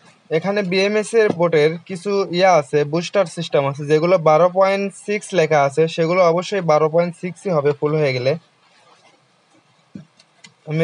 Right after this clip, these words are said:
রাউটারে connection দিয়ে দিচ্ছি। দেখুন রাউটারে connection চলে এসেছে।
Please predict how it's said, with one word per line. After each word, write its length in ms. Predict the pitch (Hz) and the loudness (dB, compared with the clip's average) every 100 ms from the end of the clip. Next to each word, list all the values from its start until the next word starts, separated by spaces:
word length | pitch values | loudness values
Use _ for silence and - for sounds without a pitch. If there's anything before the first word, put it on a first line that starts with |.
| 160 | 2
রাউটারে 320 | 156 165 175 | 2 2 0
connection 340 | 170 165 165 180 170 | 0 -2 -4 -6 -4
দিয়ে 120 | 147 131 | -4 -6
দিচ্ছি। 280 | 131 - 147 165 - _ _ - - _ _ _ _ _ - | -12 -10 -10 -10 -16 _ _ -16 -16 _ _ _ _ _ -8
দেখুন 240 | 139 151 147 | -4 -2 2
রাউটারে 280 | 139 143 151 147 | 2 2 -2 -2
connection 320 | 143 139 156 147 | -6 -6 -8 -6
চলে 140 | 135 127 | -6 -6
এসেছে। 280 | 131 131 | -8 -8